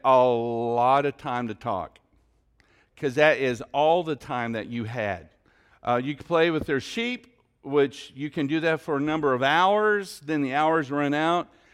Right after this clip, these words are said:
Then you play with the chickens, all nine of 'em. And, I mean, you get so bored, you know exactly how many there is of everything everywhere.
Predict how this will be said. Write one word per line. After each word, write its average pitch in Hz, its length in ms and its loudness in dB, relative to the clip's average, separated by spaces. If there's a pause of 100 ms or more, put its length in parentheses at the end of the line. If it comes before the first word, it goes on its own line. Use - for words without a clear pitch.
(280)
Then 151 120 0
you 147 80 2
play 170 280 0
with 151 100 -4
the 131 100 -2
chickens, 220 920 -4 (320)
all 165 220 4
nine 165 340 4
of 233 180 2
'em. 254 300 0 (340)
And, 143 720 -2
I 151 60 0
mean, 165 160 0
you 170 80 -2
get 190 180 0
so 202 160 0
bored, 180 340 4
you 175 100 -2
know 170 240 0
exactly 165 520 0
how 190 280 -2
many 175 260 -2
there 147 220 -2
is 143 140 -2
of 127 120 -2
everything 139 640 -2
everywhere. 147 540 -6